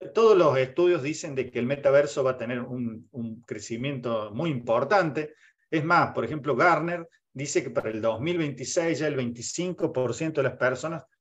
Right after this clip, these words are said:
vamos a pasar al menos una hora del día en el metaverso, ya sea para trabajar, comprar, para educarnos. Lo que estamos haciendo ahora en, en esta, en esta conferencia lo podremos hacer en el metaverso. De hecho, ya, ya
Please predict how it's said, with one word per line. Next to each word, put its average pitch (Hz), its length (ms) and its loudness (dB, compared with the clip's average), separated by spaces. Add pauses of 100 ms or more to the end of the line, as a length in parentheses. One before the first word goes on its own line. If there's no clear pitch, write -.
(160)
vamos 170 300 2
a 139 100 2
pasar 123 460 0
al 151 100 -2
menos 165 400 -6
una 170 300 0
hora 165 220 0
del 135 120 0
día 165 220 -4
en 143 60 -6
el 117 80 -4
metaverso, 151 760 0 (420)
ya 196 120 4
sea 202 240 2
para - 180 6
trabajar, 139 720 2
comprar, 131 760 2 (280)
para 120 200 -2
educarnos. 135 760 4
Lo 120 80 -8
que 104 80 -10
estamos 165 300 2
haciendo 156 420 4
ahora 160 380 6
en, 135 80 -2
en 120 180 -4
esta, 127 320 -2
en 123 80 -4
esta 131 220 -6
conferencia 165 760 0 (360)
lo 127 160 0
podremos 139 520 4
hacer 147 460 0
en 120 140 -6
el 110 80 -10
metaverso. 131 800 2
De 113 180 -4
hecho, 139 200 -2
ya, 127 260 2
ya 139 260 4